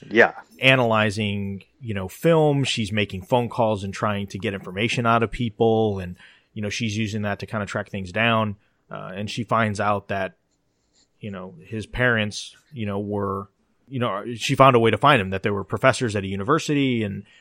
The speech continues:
Speaker 2: again, we get these cool, we, and we get this a few times in the show, these cool bait and switches, right? Where you think, "Oh, okay, it turns out his parents are just these evil psychopaths who
Speaker 1: Right.
Speaker 2: experimented on their son and, you know,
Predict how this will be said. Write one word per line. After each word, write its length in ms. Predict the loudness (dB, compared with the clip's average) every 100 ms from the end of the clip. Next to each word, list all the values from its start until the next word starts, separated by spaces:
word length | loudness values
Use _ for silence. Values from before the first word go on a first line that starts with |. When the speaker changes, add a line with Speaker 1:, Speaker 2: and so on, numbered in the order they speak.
| _
Speaker 2:
again, 300 | -4 0 2
we 80 | 4
get 200 | 4 2
these 180 | 0 -4
cool, 440 | -2 2 2 2
we, 160 | -2 -4
and 160 | -4 -4
we 120 | -4
get 220 | -4 -2
this 180 | -2 -4
a 40 |
few 160 | -4 -2
times 280 | 0 0 0
in 100 | -4
the 80 | -4
show, 400 | -2 -2 -2 -6 _ _ _ _ -8
these 140 | -4
cool 160 | 4 6
bait 220 | 8 6
and 100 | 4
switches, 460 | 0 0 0 -4 -4
right? 260 | -4 -2
Where 140 | -2 -2
you 140 | -2
think, 340 | 0 0 0 2
"Oh, 300 | 6 8 6
okay, 360 | 4 2 2 0
it 80 |
turns 200 | 0 2
out 100 | 4
his 100 | 2
parents 380 | 0 2 2 2
are 60 | 0
just 200 | -2 -4
these 160 | -6
evil 240 | -2 0 2
psychopaths 680 | 4 4 4 4 4 2 0
who 340 | 2 4 4 6
Speaker 1:
Right. 260 | 6 6
Speaker 2:
experimented 640 | 4 8 10 10 6 4
on 140 | 4 4
their 140 | 2
son 480 | 2 4 6 6 4
and, 420 | 0 0 -4 -6
you 120 | -4 -2
know, 460 | 0 0 -2 -6